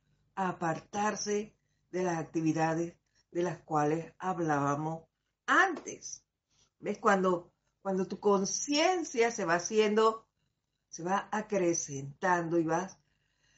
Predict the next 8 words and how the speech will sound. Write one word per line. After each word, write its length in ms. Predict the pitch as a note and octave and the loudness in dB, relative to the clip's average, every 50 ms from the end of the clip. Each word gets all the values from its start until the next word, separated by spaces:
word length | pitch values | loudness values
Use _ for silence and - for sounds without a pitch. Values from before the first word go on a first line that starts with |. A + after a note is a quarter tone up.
| _ _ _ | _ _ _
realmente 1200 | G3+ A3+ C4+ C#4+ D4+ D#4 D4 B3+ G#3+ G#3 A3+ B3+ C4+ C#4 C4 B3 - A3+ A3+ A#3+ B3 - - - _ _ _ | -2 2 4 4 6 4 4 2 2 2 2 2 2 2 0 -2 2 2 2 2 2 0 -4 -10 _ _ _
creyendo 1160 | - - F3+ E3+ D#3+ D#3 D3 D3+ D3+ - A#3+ B3+ C4 C4 C4 B3 A#3 G3+ G#3 A3 - - - _ _ _ _ _ _ _ _ _ _ _ _ _ _ _ - | -4 -2 0 2 2 0 0 -2 -6 0 6 10 12 12 12 10 6 2 0 -2 -2 -4 -12 _ _ _ _ _ _ _ _ _ _ _ _ _ _ _ -10
en 100 | C#3+ D#3 | -6 -6
la 80 | E3 E3 | -4 -4
enseñanza, 1120 | D#3+ D3 - C#3+ D3 E3 F3 G3 G#3+ G#3+ G#3 G3+ G3 G3 F#3 F#3 - F#3 F#3 F#3 F#3 F3+ | -4 -4 -4 -6 -4 -2 -2 0 2 2 2 2 0 -2 -2 -2 -2 -2 -2 -2 0 -2
en 100 | D#3+ C#3+ | -2 -2
los 140 | C#3+ C3+ C#3 | -4 -4 -4
maestros, 840 | C3 C3+ D3+ E3+ F#3 F#3+ F#3+ F#3+ F#3+ F3+ F3 - E3+ F3+ F#3 F3+ | -6 -4 -2 0 2 2 2 2 2 0 -2 -2 -2 -2 -2 -4